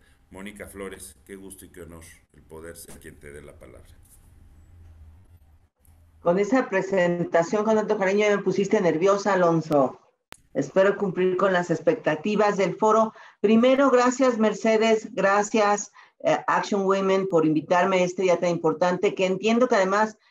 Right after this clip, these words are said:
Speaker 2: estamos celebrando el primer año, eh, de, de esta iniciativa. Felicidades, un honor estar con ustedes hoy,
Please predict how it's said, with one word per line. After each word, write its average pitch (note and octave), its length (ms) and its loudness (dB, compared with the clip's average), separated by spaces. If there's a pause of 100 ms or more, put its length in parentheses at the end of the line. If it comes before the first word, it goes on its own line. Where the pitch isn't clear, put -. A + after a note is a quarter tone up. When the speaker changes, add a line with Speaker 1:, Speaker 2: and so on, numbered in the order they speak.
(100)
Speaker 2:
estamos G#3+ 480 0
celebrando F#3+ 500 4
el F#3 100 0
primer G3 360 2
año, G3 520 2 (480)
eh, D3 440 2 (180)
de, D3+ 320 0
de D#3 240 4
esta F3+ 380 0
iniciativa. F3 840 0
Felicidades, F#3 840 0
un G3 120 0
honor F#3+ 300 2
estar F3+ 300 -2
con F3+ 140 -2
ustedes E3+ 440 0
hoy, A3+ 300 2